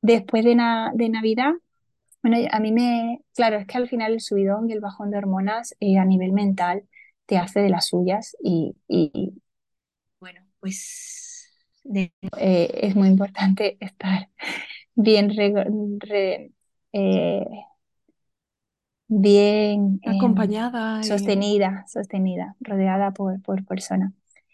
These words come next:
Speaker 1: Entonces, bueno, pues el, el aborto otra vez, el, porque es verdad que, bueno, había sido de, de cuatro semanas, ¿no? Pero al final se había formado mucho tejido.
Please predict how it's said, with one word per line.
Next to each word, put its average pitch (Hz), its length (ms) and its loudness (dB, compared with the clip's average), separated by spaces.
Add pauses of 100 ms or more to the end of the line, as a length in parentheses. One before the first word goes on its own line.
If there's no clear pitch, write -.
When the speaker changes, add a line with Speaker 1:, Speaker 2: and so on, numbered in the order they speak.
(260)
Speaker 1:
Entonces, 208 400 0
bueno, 190 320 0
pues 185 600 -4
el, 196 520 2 (320)
el 208 120 0
aborto 208 460 0
otra 196 300 -4
vez, 214 380 -4
el, - 240 -10 (140)
porque - 220 -8
es 202 120 -2
verdad 202 340 0
que, 208 120 -2
bueno, 190 340 0
había 190 220 0
sido 190 320 -2
de, 190 280 -2
de - 100 -8
cuatro 190 280 -6
semanas, 233 420 2
¿no? 247 160 -2
Pero 196 320 -4 (580)
al 214 140 0
final 196 240 0
se 208 100 -2
había 202 600 0 (100)
formado 202 320 -2
mucho 208 300 -8
tejido. 190 420 -2